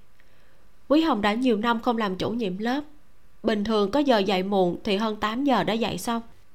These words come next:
Bà ta sẽ ở văn phòng đợi con gái đến chín rưỡi rồi cùng con gái về nhà. Trương Tuệ nhìn thấy bà liền lập tức chạy tới. Không ngờ mẹ lại yên lặng hơn bình thường rất nhiều. "Mẹ làm sao vậy?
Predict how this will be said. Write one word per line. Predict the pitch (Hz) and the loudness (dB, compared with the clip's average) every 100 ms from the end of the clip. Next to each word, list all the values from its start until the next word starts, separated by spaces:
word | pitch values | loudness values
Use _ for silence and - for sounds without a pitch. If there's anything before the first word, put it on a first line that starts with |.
| - - - - - - | -20 -20 -20 -20 -20 -4
Bà | 226 220 | 0 4
ta | 233 226 | 4 4
sẽ | 254 | 4
ở | - 202 | 6 6
văn | 240 220 | 4 0
phòng | 220 202 185 - | 0 0 0 4
đợi | 185 | 6
con | 190 220 | 6 0
gái | 214 254 | 2 4
đến | 269 269 | 4 4
chín | 262 285 269 | 4 4 2
rưỡi | 180 196 240 | 2 0 2
rồi | 226 | 0
cùng | 202 185 | 2 2
con | 185 214 | 2 2
gái | 214 226 | 2 0
về | 269 220 | 2 2
nhà. | 190 196 185 180 - - - - - - - - - - - - | 0 -4 -4 -6 -14 -18 -18 -18 -18 -18 -18 -18 -18 -16 -16 2
Trương | 254 233 | 4 6
Tuệ | 240 175 | 6 6
nhìn | 208 190 | 4 0
thấy | 226 269 | 0 2
bà | 262 226 196 | 6 6 6
liền | 196 196 | 4 4
lập | 196 - | 4 2
tức | 294 294 | 2 2
chạy | 247 190 | 2 0
tới. | 185 233 269 294 - - - - - | 4 4 4 0 -8 -16 -16 -16 -14
Không | - 233 214 208 | 0 4 4 2
ngờ | 202 180 | 0 2
mẹ | - 208 | 2 4
lại | 185 - | 4 4
yên | 226 214 | 0 0
lặng | 180 | -2
hơn | 180 240 | 0 0
bình | 208 196 | 0 0
thường | 202 190 | 2 2
rất | 220 285 - | 2 -2 -2
nhiều. | 208 190 185 - - - - - - - - - - - - | 0 0 -4 -16 -18 -18 -18 -18 -18 -18 -18 -18 -18 -18 -8
"Mẹ | 233 196 | -2 0
làm | 220 202 | 2 0
sao | 233 285 | 0 0
vậy? | 277 226 208 | 2 2 2